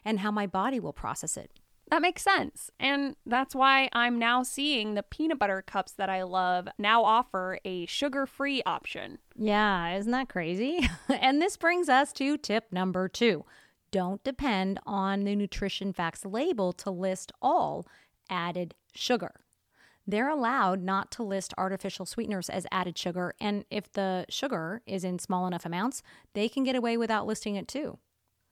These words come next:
Speaker 1: Which takes us to tip number three. Take a close look at the list of ingredients.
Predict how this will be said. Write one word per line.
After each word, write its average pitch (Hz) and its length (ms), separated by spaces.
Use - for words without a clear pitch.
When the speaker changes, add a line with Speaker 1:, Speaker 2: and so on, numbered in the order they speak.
Speaker 1:
Which - 280
takes 233 320
us 302 280
to 320 300
tip - 320
number 185 320
three. 233 420
Take 214 320
a 208 160
close - 420
look - 280
at 190 220
the 220 80
list 190 280
of 185 80
ingredients. 202 640